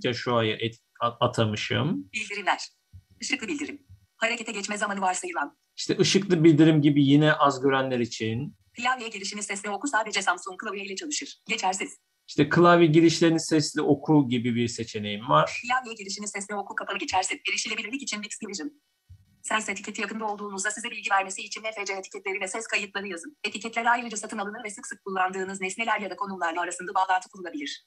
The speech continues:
Speaker 1: Evet, bu da mesela Samsung telefonlarda birlikte gelen N F C dediğimiz yakın iletişim teknolojisini kullanan, e, küçük böyle etiketler var. Bu etiketleri,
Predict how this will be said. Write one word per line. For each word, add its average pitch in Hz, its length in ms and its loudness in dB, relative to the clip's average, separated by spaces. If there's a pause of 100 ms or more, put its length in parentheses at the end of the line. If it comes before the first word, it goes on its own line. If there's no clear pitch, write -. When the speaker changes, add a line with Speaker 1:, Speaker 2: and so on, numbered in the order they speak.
Speaker 1:
Evet, 139 300 4
bu 233 140 8
da 240 140 8
mesela 180 480 6
Samsung 190 480 0
telefonlarda 170 680 2
birlikte 147 320 0
gelen 123 460 -2
N 156 180 2
F 175 260 0
C 196 240 0
dediğimiz 127 540 -4
yakın - 440 -2
iletişim 156 520 -4
teknolojisini 120 1120 0 (140)
kullanan, 127 760 2 (180)
e, 110 280 -2
küçük - 400 -6
böyle 165 460 6
etiketler 139 600 2
var. 104 300 -2
Bu 147 160 0
etiketleri, 156 760 -2